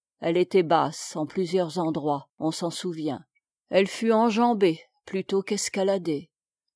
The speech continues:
cela ne fut que plus héroïque. Un des survivants, note dix-huit février, Louvain,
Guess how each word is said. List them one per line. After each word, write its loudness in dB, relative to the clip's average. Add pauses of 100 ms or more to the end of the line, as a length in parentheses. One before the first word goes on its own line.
cela 6
ne 2
fut -4
que 4
plus 0
héroïque. -4 (640)
Un 2
des 4
survivants, 0 (300)
note -6
dix-huit -4
février, 0 (340)
Louvain, 0